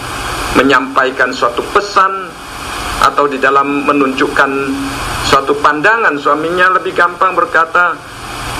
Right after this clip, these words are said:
"Menurut pandangan saya." Sedangkan sang istri, mungkin dia hanya menjawab, "Menurut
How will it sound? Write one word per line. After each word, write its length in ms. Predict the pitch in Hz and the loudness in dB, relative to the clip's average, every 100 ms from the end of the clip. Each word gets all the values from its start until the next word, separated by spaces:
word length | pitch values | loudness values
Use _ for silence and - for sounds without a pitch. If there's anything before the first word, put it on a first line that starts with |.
| - - - - | -6 -6 -2 2
"Menurut 340 | 202 247 233 | 4 4 2
pandangan 560 | - 160 151 135 131 123 | 2 2 2 2 0 -2
saya." 600 | - 113 101 131 185 - - - - - - - - - - - - - - - - - - - - | 0 0 2 2 0 -4 -14 -14 -12 -10 -8 -8 -6 -6 -6 -4 -4 -4 -4 -4 -4 -4 -4 -4 2
Sedangkan 480 | 196 226 247 247 | 4 4 2 2
sang 180 | 220 202 208 | 2 0 0
istri, 480 | 247 - 220 180 117 - - - - - - - - - - - - | -4 0 2 2 0 -8 -10 -10 -8 -6 -6 -4 -4 -4 -4 -4 2
mungkin 320 | 220 240 311 294 | 2 4 2 4
dia 240 | 277 269 | 4 4
hanya 160 | 262 262 | 4 2
menjawab, 480 | 240 226 240 254 | 0 2 4 4
"Menurut 400 | 220 214 240 254 | 2 2 4 2